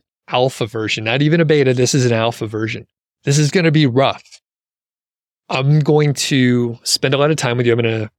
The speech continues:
talk to you. If you have any questions, I'm gonna answer the emails, and then we'll fix it in the beta version." And the people that I was learning from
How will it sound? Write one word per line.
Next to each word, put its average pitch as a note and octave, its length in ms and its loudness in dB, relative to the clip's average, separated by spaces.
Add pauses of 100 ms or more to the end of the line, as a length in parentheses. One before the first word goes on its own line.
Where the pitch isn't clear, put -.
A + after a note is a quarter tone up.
(120)
talk - 320 -2
to - 120 -4
you. C3 460 2
If A2 120 -8
you B2+ 60 2
have A#2 100 0
any A#2 100 -4
questions, C#3+ 520 0
I'm A#2 80 0
gonna A2 340 -8
answer C3 280 -2
the A#2 140 -6
emails, D3 680 0
and A#2+ 120 -4
then A2 180 -6
we'll A#2+ 140 2
fix - 380 -4
it D#3+ 200 0
in B2 160 -4
the A#2 100 -6
beta D3 380 -2
version." A2 380 -4 (760)
And B2 300 0
the B2+ 80 -2
people F3+ 240 2
that C3 120 2
I C3+ 80 2
was F3+ 160 0
learning A#2 300 -2
from A2+ 500 -2